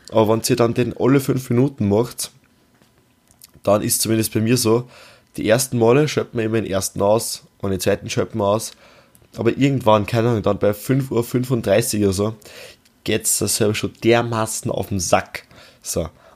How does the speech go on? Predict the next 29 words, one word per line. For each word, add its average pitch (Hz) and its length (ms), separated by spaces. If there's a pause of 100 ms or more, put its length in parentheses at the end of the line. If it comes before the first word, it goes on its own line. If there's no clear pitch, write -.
Und 107 200
du 107 80
weißt, 113 360
da 104 60
kommen 117 480
noch 98 220
ungefähr 95 400
achtzehn 101 380
verschiedene 98 420
Wecker. 98 280 (1200)
Ähm, 101 280 (160)
dass 110 160
man 120 80
einfach 110 160
aufsteht. 98 460 (160)
Dass 104 120
man 107 120
einfach - 120
aufstehen 104 300
muss, 107 160
weil 104 80
man 101 160
weiß, 101 300
man, 101 120
man 101 120
gibt - 240
sich 104 120
nicht 113 200
dieses, 107 420